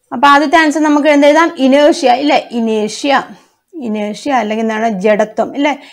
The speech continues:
ഇനേർഷ്യ അല്ലെങ്കിൽ ജഡത്വം മൂലമാണ് അതിന് ആ, ഉം, പരമാവധി ഉയരത്തിലെത്താൻ കാരണം അല്ലേ? ഇനി, what causes the ball to come to rest after ri-, ഉം, rising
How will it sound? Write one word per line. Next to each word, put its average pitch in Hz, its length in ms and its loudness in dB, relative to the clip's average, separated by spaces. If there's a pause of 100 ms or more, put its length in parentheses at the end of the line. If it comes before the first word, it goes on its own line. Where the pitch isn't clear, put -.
(200)
ഇനേർഷ്യ 220 340 -6
അല്ലെങ്കിൽ 220 400 -2
ജഡത്വം 214 720 -2
മൂലമാണ് 214 720 -4
അതിന് 233 540 -6 (180)
ആ, 226 160 0
ഉം, 220 360 0
പരമാവധി 220 600 0
ഉയരത്തിലെത്താൻ 220 640 -2
കാരണം 247 420 2
അല്ലേ? 294 260 0 (300)
ഇനി, 302 260 -2
what 302 280 4
causes 339 580 4
the 269 160 2
ball 269 200 4
to 311 140 -4
come 269 380 0
to 294 140 -4
rest 269 460 0
after 254 320 -4
ri-, 240 360 0
ഉം, 220 160 -6
rising 247 560 0